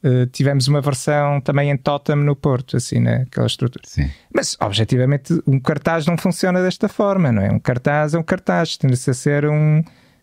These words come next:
Speaker 1: destina-se a ser um, um, uma transmissão rápida e condensada e, portanto, necessariamente não, não completa
Speaker 2: Hum.
Speaker 1: e eventualmente truncada de, de
Speaker 2: E
Speaker 1: aspectos
Speaker 2: eventualmente demagógica.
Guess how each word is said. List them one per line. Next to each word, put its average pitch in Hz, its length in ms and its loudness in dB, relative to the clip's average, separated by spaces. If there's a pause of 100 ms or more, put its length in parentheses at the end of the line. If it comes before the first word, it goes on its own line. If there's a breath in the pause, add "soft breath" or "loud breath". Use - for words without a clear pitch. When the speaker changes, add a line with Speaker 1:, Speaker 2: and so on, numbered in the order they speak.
Speaker 1:
destina-se 143 480 0
a 143 40 0
ser 151 280 0
um, 156 40 4
um, 165 760 2
uma 143 100 2
transmissão 151 540 0
rápida 135 500 0
e 123 80 2
condensada 139 840 0
e, 135 160 2
portanto, 127 420 -2
necessariamente 135 720 0
não, 117 240 2 (440 soft breath)
não 123 180 2
completa 123 760 0
Speaker 2:
Hum. 156 60 -2
Speaker 1:
e 127 80 2
eventualmente 123 560 0
truncada 123 680 0
de, 113 440 2
de 113 120 0
Speaker 2:
E 101 120 2
Speaker 1:
aspectos 113 80 0
Speaker 2:
eventualmente 98 360 0
demagógica. 98 680 0